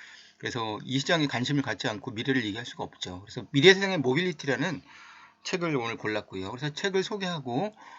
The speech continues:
어, 전기차와 자율주행차가 어떤 미래를 가져올지, 그리고 좀 대학생들에게 들어주는 취업과 관련된 희망의 메시지도 전해드리고요. 그리고 평가 이렇게 전-, 어, 전하겠습니다. 네, 저는 이런 사람이,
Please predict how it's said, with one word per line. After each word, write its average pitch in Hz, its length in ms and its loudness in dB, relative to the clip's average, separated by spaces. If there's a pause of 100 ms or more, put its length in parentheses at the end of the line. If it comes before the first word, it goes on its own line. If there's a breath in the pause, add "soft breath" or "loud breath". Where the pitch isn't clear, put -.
(280 loud breath)
어, 107 240 -4
전기차와 147 480 6
자율주행차가 123 580 2
어떤 123 260 0
미래를 107 260 -4
가져올지, 98 800 -8
그리고 120 400 -4 (640 loud breath)
좀 - 140 -8
대학생들에게 135 600 4
들어주는 123 300 -2
취업과 185 440 0
관련된 107 360 -4
희망의 180 360 -4
메시지도 104 420 -6
전해드리고요. 110 640 -2
그리고 101 240 -12
평가 - 540 -10
이렇게 - 200 -14 (800)
전-, 98 240 -20 (240)
어, 95 160 -8
전하겠습니다. 95 720 -8 (2500 soft breath)
네, 113 240 -6 (380)
저는 120 220 -2
이런 127 180 0
사람이, 120 240 2